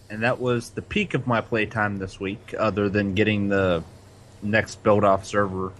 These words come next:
up and ready. But I, s-, I decided to try to build a little castle on my iPhone version, and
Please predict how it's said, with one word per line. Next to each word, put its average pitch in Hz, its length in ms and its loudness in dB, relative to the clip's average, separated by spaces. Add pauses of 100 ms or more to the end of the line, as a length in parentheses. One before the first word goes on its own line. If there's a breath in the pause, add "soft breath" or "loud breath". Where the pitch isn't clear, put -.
(220)
up 101 220 -2
and 90 200 -4
ready. 95 340 0 (260)
But 113 260 6 (300)
I, 127 240 4
s-, - 220 -4 (260)
I 123 100 2
decided 127 460 2
to 117 80 -6
try 120 240 2
to 110 80 0
build 113 280 0
a - 40 -2
little 104 220 -4
castle 104 560 0
on 101 180 -4
my 92 380 -2 (220 loud breath)
iPhone 101 440 -2
version, 95 440 -8 (260)
and 92 380 -10